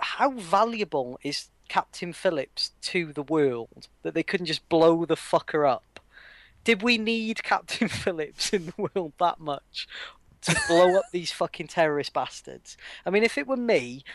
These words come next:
and I had a load of isis around me and they said, "Listen, we've gotta blow you up or they're gonna go and kill more people," I said, "Blow us all up." But it's like,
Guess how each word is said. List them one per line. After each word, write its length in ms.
and 140
I 60
had 100
a 60
load 160
of 60
isis 460
around 320
me 280
and 120
they 80
said, 220
"Listen, 280
we've 100
gotta 180
blow 200
you 180
up 120
or 40
they're 100
gonna 220
go 180
and 100
kill 220
more 240
people," 320
I 60
said, 180
"Blow 220
us 180
all 260
up." 300
But 120
it's 140
like, 100